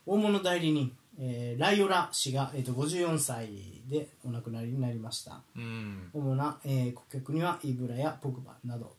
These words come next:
Speaker 1: ということで、えーと、ミーノ・ライオラ氏、
Speaker 2: うん。
Speaker 1: えー、大物代理人ですな。
Speaker 2: うん。
Speaker 1: が、えーと、亡くなったことが発表されました。はい。えーと、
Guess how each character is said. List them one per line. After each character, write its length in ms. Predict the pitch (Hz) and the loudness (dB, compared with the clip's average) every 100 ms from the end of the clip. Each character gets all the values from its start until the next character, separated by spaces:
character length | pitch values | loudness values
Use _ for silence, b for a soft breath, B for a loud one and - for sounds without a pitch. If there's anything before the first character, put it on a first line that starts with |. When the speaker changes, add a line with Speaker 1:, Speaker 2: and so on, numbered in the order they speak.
| _ | _
Speaker 1:
と 80 | - | -10
い 60 | 120 | -10
う 60 | |
こ 80 | 117 | -8
と 80 | 113 | -8
で、 160 | 139 | -4
え 20 | 139 | -2
ー 40 | |
と、 80 | 127 | 0
ミ 220 | 139 185 | 2 2
ー 40 | 196 | 2
ノ・ 140 | 185 | 2
ラ 160 | 170 160 | 4 4
イ 80 | |
オ 40 | 160 | 4
ラ 140 | 151 | 2
氏、 300 | 139 123 104 _ _ _ | 0 -4 -8 _ _ _
Speaker 2:
う 40 | 120 | -10
ん。 40 | 117 110 104 | -6 -4 -2
Speaker 1:
え 320 | 127 123 123 | 0 0 -2
ー、 40 | 170 | -2
大 80 | 165 | 0
物 260 | 170 156 | 4 4
代 220 | 151 147 | 4 2
理 80 | 143 | 2
人 240 | 139 139 135 | 0 2 2
で 80 | |
す 160 | 131 101 | 0 -2
な。 240 | 120 120 - _ - | -6 -8 -12 _ -12
Speaker 2:
う 40 | |
ん。 260 | 110 104 98 - _ _ | -8 -8 -8 -14 _ _
Speaker 1:
が、 160 | - 147 | -8 -6
え 40 | 139 | -4
ー 20 | |
と、 100 | 131 | -2
亡 140 | 131 151 | 0 -2
く 100 | 190 | -2
な 100 | 202 | -2
っ 60 | |
た 80 | 202 | -2
こ 60 | 196 | -2
と 100 | 165 | 0
が 140 | 151 | -2
発 200 | 127 131 131 | -4 -8 -6
表 160 | 120 | -6
さ 80 | 123 | -6
れ 80 | 117 | -8
ま 140 | 113 | -10
し 120 | - | -12
た。 180 | - 104 - _ _ _ _ _ - - | -14 -16 -20 _ _ _ _ _ -20 -8
は 120 | 131 | -4
い。 100 | 120 - _ _ _ _ _ _ _ _ - | -4 -8 _ _ _ _ _ _ _ _ -4
え 40 | |
ー 180 | 147 139 | -2 0
と、 500 | 139 131 131 127 - | 0 2 2 0 -4